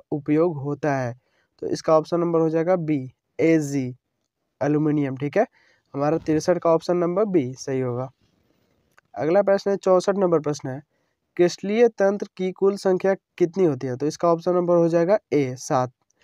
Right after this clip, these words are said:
कितनी होती है? साठ। चौसठ, चौसठ का ऑप्शन नंबर ए सही होगा। अगला प्रश्न है, पैंसठ नंबर। पैंसठ नंबर क्वेश्चन बोल रहा है, निम्नलिखित में से कौन सा संयोजक ठोस है? तो इसका ऑप्शन नंबर हो जाएगा बी, हीरा।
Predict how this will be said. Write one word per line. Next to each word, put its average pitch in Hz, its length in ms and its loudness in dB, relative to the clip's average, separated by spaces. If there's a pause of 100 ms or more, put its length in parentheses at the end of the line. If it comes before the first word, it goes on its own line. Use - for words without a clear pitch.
(280)
कितनी 165 180 2
होती 175 200 4
है? 208 160 6
साठ। 135 360 4
चौसठ, 170 760 -2
चौसठ 165 340 2
का 160 140 2
ऑप्शन 175 240 -2
नंबर 180 260 -2 (180)
ए 139 200 2
सही 131 200 -8
होगा। 127 320 -10 (960)
अगला 170 260 0
प्रश्न 185 280 0
है, 185 60 2
पैंसठ 170 480 0
नंबर। 127 280 -4 (760)
पैंसठ 165 240 -2
नंबर 208 220 0
क्वेश्चन 190 300 0
बोल 180 180 0
रहा 165 120 2
है, 180 60 0
निम्नलिखित 185 540 -2
में 185 140 2
से 170 160 0
कौन 170 300 -2
सा 190 280 0
संयोजक 165 600 0
ठोस 143 320 -2
है? 131 240 -6
तो - 100 -10
इसका 151 260 0
ऑप्शन 156 240 0
नंबर 165 180 0
हो 160 100 2
जाएगा 165 220 0
बी, 151 200 -4
हीरा। 131 420 -6